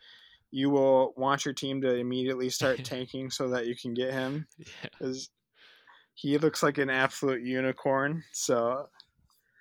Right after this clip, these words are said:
Speaker 1: um, just looking ahead to next year already, but
Speaker 2: Yeah, he
Speaker 1: he's
Speaker 2: looks like a
Speaker 1: definitely a fun
Speaker 2: stud.
Speaker 1: player. But, uh, if you watch that U S A basketball, the, last summer he played against, like,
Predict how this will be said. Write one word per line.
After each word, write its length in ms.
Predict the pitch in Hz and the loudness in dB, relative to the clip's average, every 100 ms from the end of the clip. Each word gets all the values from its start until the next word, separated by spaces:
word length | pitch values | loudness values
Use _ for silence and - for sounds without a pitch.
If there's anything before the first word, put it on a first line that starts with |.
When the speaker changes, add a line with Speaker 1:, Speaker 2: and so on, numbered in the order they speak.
| _ _ _ - | _ _ _ -4
Speaker 1:
um, 460 | 117 117 113 123 | 0 0 -2 -6
just 220 | 123 - - | -4 0 0
looking 240 | 143 131 | 0 0
ahead 220 | 131 135 | -4 -4
to 80 | 120 | -6
next 360 | 120 123 - - | -6 -6 -6 -4
year 120 | 120 | -4
already, 400 | 110 110 110 117 | -4 -6 -6 -6
but 300 | 113 110 113 _ _ - 123 - - _ _ _ _ - - | -8 -14 -14 _ _ -16 -16 -18 -20 _ _ _ _ -18 -6
Speaker 2:
Yeah, 180 | 127 107 | -2 -2
he 60 | |
Speaker 1:
he's 100 | 117 | -2
Speaker 2:
looks 160 | 127 127 | 0 -2
like 80 | 113 | -4
a 40 | |
Speaker 1:
definitely 80 | 123 | -6
a 140 | - | -6
fun 140 | 127 120 | -6 -6
Speaker 2:
stud. 80 | |
Speaker 1:
player. 440 | 117 123 110 107 113 _ _ _ _ _ _ _ - | -4 -4 -4 -8 -14 _ _ _ _ _ _ _ -20
But, 240 | 101 98 _ _ _ _ _ _ _ _ _ _ _ _ 135 | -16 -16 _ _ _ _ _ _ _ _ _ _ _ _ 0
uh, 200 | 135 135 | 2 2
if 240 | 90 - - | -4 -6 0
you 100 | 143 | 6
watch 260 | 139 135 | 6 6
that 260 | 160 131 120 | 4 4 2
U 200 | 127 135 | 2 4
S 160 | 127 - | 6 4
A 100 | 131 | 2
basketball, 800 | 123 120 131 - 139 131 127 120 | 4 2 2 0 2 4 2 0
the, 180 | 120 - - | -4 -6 -4
last 400 | 139 135 147 - | 2 6 6 6
summer 420 | 147 135 131 123 | 4 4 4 4
he 160 | 127 135 | 0 -4
played 320 | - 135 131 | 2 4 4
against, 460 | 123 123 123 - 127 | 0 -4 -4 -4 -2
like, 200 | 113 | -4